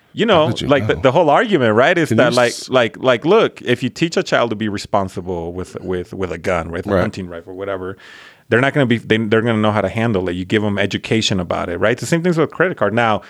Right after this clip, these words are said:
Speaker 1: it can become very dangerous if you don't know
Speaker 2: One hundred percent. It's a
Speaker 1: how to
Speaker 2: great analogy.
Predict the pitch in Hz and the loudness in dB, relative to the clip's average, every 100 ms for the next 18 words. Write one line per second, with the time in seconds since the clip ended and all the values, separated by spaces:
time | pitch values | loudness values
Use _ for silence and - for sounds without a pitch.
0 | - 117 120 107 - 127 120 113 - 90 | -10 -4 -2 0 0 0 0 -4 -10 -6
1 | 87 110 104 90 127 165 104 92 98 - | 0 2 2 2 0 2 2 0 -2 -2
2 | 107 - 104 90 85 101 151 190 131 98 | -6 -4 -8 -6 0 2 2 0 0 0
3 | 90 98 95 - _ - 107 107 127 117 | 0 -4 -6 -10 _ -4 0 2 2 2
4 | 95 110 98 85 87 | 2 2 2 -2 -6